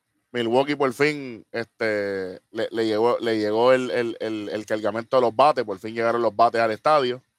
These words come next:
y, y ganaron seis a dos, porque esos bates estaban guardaditos. Eh, y obviamente, eh, Colorado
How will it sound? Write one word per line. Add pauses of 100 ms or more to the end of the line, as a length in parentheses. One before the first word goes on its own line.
(600)
y,
y
ganaron
seis
a
dos, (360)
porque
esos
bates
estaban
guardaditos. (1300)
Eh, (720)
y
obviamente,
eh,
Colorado